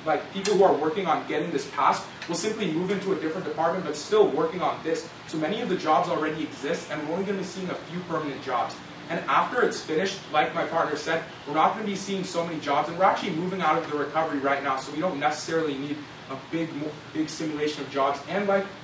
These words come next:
my partner said, our counterplan, we're investing into solar, we're investing into solar energy research and technology. So you can also see, see jobs coming from our plan too. But the big reason why we're winning today is, uh, is on the environment. They keep, they keep saying that, "Oh,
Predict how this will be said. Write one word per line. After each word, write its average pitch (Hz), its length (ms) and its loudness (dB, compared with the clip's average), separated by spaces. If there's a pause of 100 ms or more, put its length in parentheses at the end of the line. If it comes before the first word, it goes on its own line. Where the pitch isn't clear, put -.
my - 120 2
partner 165 280 0
said, - 200 -4
our - 160 4
counterplan, 208 520 0 (240)
we're 214 120 10
investing 175 380 4
into 175 160 0
solar, 160 440 0 (200)
we're 170 100 0
investing 175 340 0
into 165 120 -4
solar 151 320 -2
energy 151 360 -2
research 156 320 -4
and 139 160 -4
technology. 147 580 0 (260)
So 208 120 -2
you 208 140 0
can 202 100 -2
also 175 380 4
see, 185 420 -4
see 185 280 -6
jobs 156 360 2
coming 165 340 -2 (180)
from - 220 -2
our 143 180 2
plan 147 220 -2
too. 165 180 -2 (260)
But 175 120 -4
the 202 80 6
big 190 260 2
reason 190 360 -2
why 143 200 4
we're 170 100 0
winning 151 220 -4
today 151 260 0
is, 139 200 -4 (100)
uh, - 200 0
is 147 100 -4
on 170 260 0
the 160 60 -2
environment. 135 480 0
They - 120 -4
keep, 240 220 -6 (260)
they 160 100 -2
keep 202 200 -4
saying 185 260 2
that, 170 180 0 (100)
"Oh, 165 160 6